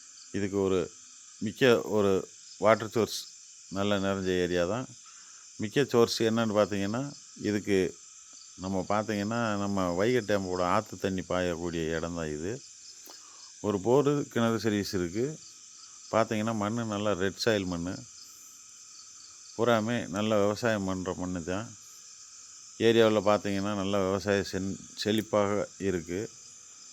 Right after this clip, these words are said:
நல்ல சிறப்பான இடம். இதுக்கு ஓனர்னு பார்த்தீங்கன்னா, சிங்கிள் ஓனர் தான். இதுக்கு கேட்கக்கூடிய விலை என்னன்னு பார்த்தீங்கன்னா,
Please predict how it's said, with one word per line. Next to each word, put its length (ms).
நல்ல 240
சிறப்பான 500
இடம். 340
இதுக்கு 300
ஓனர்னு 460
பார்த்தீங்கன்னா, 360
சிங்கிள் 300
ஓனர் 340
தான். 340
இதுக்கு 380
கேட்கக்கூடிய 580
விலை 280
என்னன்னு 340
பார்த்தீங்கன்னா, 500